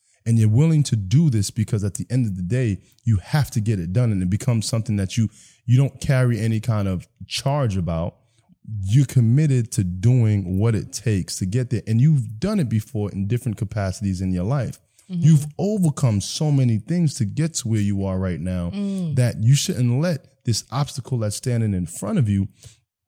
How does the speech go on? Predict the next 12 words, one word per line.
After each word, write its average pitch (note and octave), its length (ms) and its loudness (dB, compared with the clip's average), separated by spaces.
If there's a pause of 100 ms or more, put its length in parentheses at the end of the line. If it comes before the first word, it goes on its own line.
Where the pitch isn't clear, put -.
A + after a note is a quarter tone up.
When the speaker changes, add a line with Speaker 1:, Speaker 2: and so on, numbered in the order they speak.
(320)
Speaker 1:
defeat D#3 520 0
you G#2+ 280 0
before C3 460 0
you A#2+ 220 2
commit A#2 480 0
to - 120 -4
just G#2 320 0
defeating B2+ 480 2
it F2+ 160 -4
by G2 180 -2
all G2 240 0
means, G#2 580 -2